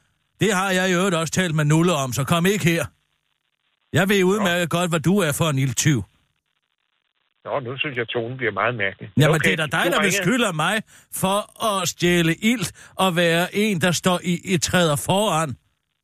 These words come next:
Speaker 1: Det har du sgu da
Speaker 2: Nej, jeg
Speaker 1: selv
Speaker 2: tænker
Speaker 1: gjort en hel karriere.
Speaker 2: Jo, men jeg tænker bare, da jeg møder, øh, Sissel, så oplever jeg et menneske, der virkelig er lige til at, kan man næsten til at forme, og så samtidig bag ved det lette sind og den lyse stemme, så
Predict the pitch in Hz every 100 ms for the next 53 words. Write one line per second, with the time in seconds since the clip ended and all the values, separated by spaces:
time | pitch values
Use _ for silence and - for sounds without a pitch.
0 | _ 147 214 208 175 165 156 127 208 240
1 | 151 196 185 151 196 147 175 143 123 147
2 | 202 208 - _ _ _ _ _ - -
3 | - 117 139 147 135 156 160 139 135 139
4 | 165 170 175 170 139 123 120 165 165 160
5 | 165 139 147 160 135 123 110 123 139 143
6 | 127 117 131 147 156 120 120 156 160 -
7 | 127 117 123 120 131 131 147 135 117 110
8 | 131 123 147 147 147 139 131 135 156 131
9 | 175 185 160 147 135 120 117 _ _ 107
10 | 123 143 139 131 123 - 131 113 131 175
11 | 151 - 131 120 131 - - - _ -